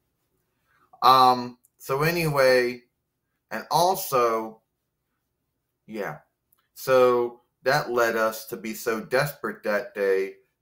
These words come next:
that we started using, that we started doing Google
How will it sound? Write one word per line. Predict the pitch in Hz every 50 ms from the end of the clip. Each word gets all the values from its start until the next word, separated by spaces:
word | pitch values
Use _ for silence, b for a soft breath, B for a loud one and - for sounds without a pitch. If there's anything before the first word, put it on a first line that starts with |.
| _
that | - - - -
we | 123 127 127
started | 127 - - 123 120 117 117 113 104 104 -
using, | 113 113 113 113 107 101 110 110 107 104 104 104 - _ _ _ _ -
that | 104 104
we | 113 120
started | 117 - - 117 113 107 104 98 - _ _ _
doing | 120 117 113 107 104 98 92 -
Google | - 117 117 104 101 101 95